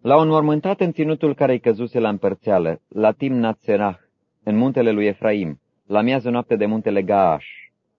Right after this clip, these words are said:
Israel a slujit Domnului în tot timpul vieții lui Iosua și în tot timpul vieții bătrânilor care au trăit după Iosua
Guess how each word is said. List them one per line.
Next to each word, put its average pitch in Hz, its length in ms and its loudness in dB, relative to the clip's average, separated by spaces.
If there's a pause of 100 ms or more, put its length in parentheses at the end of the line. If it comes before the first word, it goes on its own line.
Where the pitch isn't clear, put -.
(1400)
Israel 180 440 2
a 160 80 4
slujit 139 360 -2
Domnului 135 420 0
în 123 80 -4
tot 180 180 -6
timpul 139 340 -2
vieții 117 340 -2
lui 107 140 -2
Iosua 104 420 0
și - 140 -8
în 113 100 -4
tot 156 180 -2
timpul 127 380 -4
vieții 110 340 -2
bătrânilor 110 560 -2
care 104 200 -4
au 101 80 0
trăit 104 300 -4
după 95 200 -4
Iosua 95 500 -2